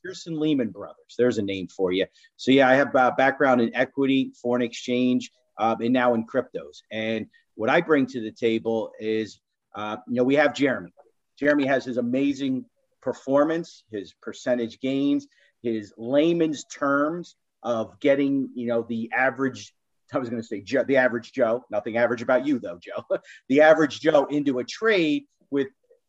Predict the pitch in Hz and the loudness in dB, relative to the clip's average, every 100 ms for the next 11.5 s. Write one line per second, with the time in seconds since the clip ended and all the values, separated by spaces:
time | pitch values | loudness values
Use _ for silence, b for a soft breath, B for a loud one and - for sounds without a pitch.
0 | - 147 160 160 139 - - 131 90 - | -8 0 2 2 0 -4 -4 -4 -4 -12
1 | 110 110 107 131 135 - 131 123 120 117 | -8 -6 0 0 0 -4 -2 2 2 0
2 | 101 143 143 - 107 104 101 _ _ _ | 0 0 0 -4 -8 -8 -12 _ _ _
3 | - 117 120 117 _ - 151 160 147 165 | -4 -2 -2 -4 _ -2 2 4 4 4
4 | 208 - 147 131 123 117 117 117 _ - | 4 0 0 0 -2 -4 -6 -10 _ -10
5 | - - - - 170 143 120 113 - 120 | -10 -10 -18 -14 -10 -6 -6 -6 -8 -8
6 | - - _ _ _ 101 107 107 113 113 | -8 -20 _ _ _ -6 -4 -2 -4 -6
7 | _ _ 143 127 110 139 135 131 127 - | _ _ -4 -4 -4 -4 -2 -2 -4 -2
8 | 135 120 117 131 120 117 113 - 139 135 | -2 -4 -4 -4 -4 -6 -8 -2 2 2
9 | 127 - 131 131 131 113 95 127 127 127 | 0 -2 -2 -2 -4 -8 -2 0 0 -2
10 | 123 123 - _ _ - - 190 175 - | 0 -2 -4 _ _ -4 -4 -2 -6 -4
11 | - 139 123 117 | -2 0 2 0